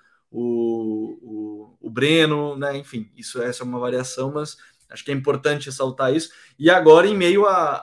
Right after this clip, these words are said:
à situação do Soares, né, que aparentemente vai ficar até o final do ano, é o que se parece, mas o Grêmio ainda tá resolvendo algumas situações com,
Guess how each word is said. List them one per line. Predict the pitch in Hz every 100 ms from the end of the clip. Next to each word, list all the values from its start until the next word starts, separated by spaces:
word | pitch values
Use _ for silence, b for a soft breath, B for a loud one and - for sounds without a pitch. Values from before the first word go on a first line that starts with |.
| 131
à | 139
situação | - 156 - 151 160
do | 170
Soares, | 165 190 165 190 147 131
né, | 147 147
que | 139 131 123
aparentemente | 123 120 131 131 - 127 135
vai |
ficar | 135 143
até | 143
o | 139
final | 143 135
do | 135 147
ano, | 226
é | 214
o |
que | -
se | -
parece, | 131 135 185 - -
mas | 147 151 - _ _ _
o |
Grêmio | 131 147
ainda | 147
tá | 151
resolvendo | 143 151 131 143
algumas | 139 127 131
situações | - 131 131 127
com, | - 123 110